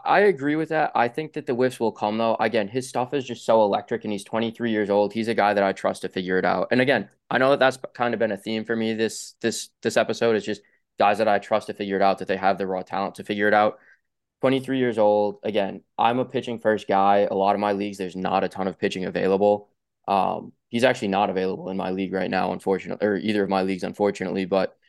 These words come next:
he's a guy that I think with that spin rate on the fastball and the curveball, good extension, good velo, and that curveball well above average, I think if he starts to increase that usage a little bit, I think you'll start to see the swing and miss come back. He's gotta work on the walks. But again,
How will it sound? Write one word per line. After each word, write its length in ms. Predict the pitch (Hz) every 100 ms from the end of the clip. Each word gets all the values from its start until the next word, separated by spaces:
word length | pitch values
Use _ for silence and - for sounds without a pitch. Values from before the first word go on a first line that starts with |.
| _ _ _
he's 140 | 135 131
a 60 |
guy 240 | 123 117 117
that 100 | 110
I 80 | 104
think 320 | - 117 - -
with 200 | 107 -
that 260 | 113 -
spin 280 | - 117 117
rate 200 | 123 123
on 120 | 117
the 60 | 113
fastball 480 | 110 101 101 110 104
and 80 |
the 60 | 98
curveball, 640 | 98 95 92 95 95 95
good 120 | 107 104
extension, 720 | 101 95 98 92 95 92 90 _ _ _ _ _
good 180 | 117 98
velo, 520 | 104 101 95 95 95
and 160 | - 101
that 180 | 92 -
curveball 380 | 101 98 98
well 140 | 95 95
above 200 | 95 95
average, 280 | 95 104 92
I 100 | 98
think 240 | 117 104 _ _ _
if 100 | -
he 100 | 135
starts 240 | 127 127 127
to 120 | 110
increase 320 | 117 117 120
that 160 | 107 101
usage 280 | 135 135 135
a 60 |
little 180 | 131 127
bit, 180 | 123 107
I 80 | 104
think 160 | 104
you'll 100 | 101
start 180 | - 98
to 60 | 92
see 120 | 104
the 80 | 92
swing 240 | - 98
and 80 | 95
miss 180 | 101 -
come 180 | 101 98
back. 360 | 98 98 - _ _ _ _ - _
He's 140 | 110
gotta 140 | 131 120
work 200 | 123 123 -
on 140 | 113
the 60 | 104
walks. 260 | 101 104
But 100 | -
again, 340 | 120 151 101